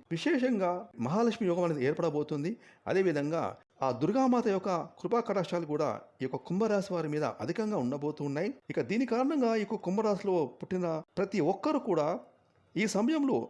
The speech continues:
అంటే ఈ నవరాత్రుల సమయంలో వీరికి గతంలో ఏమైనా పెండింగ్ పనులు పూర్తి కాకుండా మధ్యలో ఆగిపోయి ఉంటే కనుక, దుర్గామాత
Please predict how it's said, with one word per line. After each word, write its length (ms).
అంటే 440
ఈ 220
నవరాత్రుల 560
సమయంలో 640
వీరికి 420
గతంలో 360
ఏమైనా 360
పెండింగ్ 540
పనులు 340
పూర్తి 200
కాకుండా 460
మధ్యలో 400
ఆగిపోయి 380
ఉంటే 200
కనుక, 380
దుర్గామాత 580